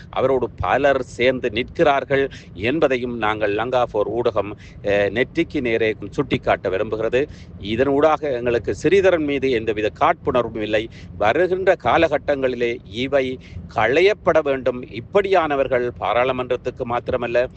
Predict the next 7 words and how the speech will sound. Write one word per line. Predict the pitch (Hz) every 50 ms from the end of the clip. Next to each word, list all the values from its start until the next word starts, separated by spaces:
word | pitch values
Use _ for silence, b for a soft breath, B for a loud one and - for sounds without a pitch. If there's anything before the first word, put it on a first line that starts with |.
| B B B -
அரசியலுக்கு | - 87 95 - - 170 170 - 214 202 202 202 190 - 190
மாத்திரமல்ல, | 170 160 156 156 - 156 147 143 139 135 131 135 135 135 B B B - - -
பொது | 139 131 147 151 196 214 208 - - -
சேவைக்குள்ளும் | - 143 147 165 170 156 - - 147 139 139 131 131 131
மக்கள் | 127 107 110 - - - 120 113 113 -
எடுக்கக்கூடாது | - 101 104 113 120 147 95 - 175 165 - - - 127 120 117 113 110 104 101 127 135 131 - B B B B B B - -
என்று | 117 123 127 110 110 110 104 101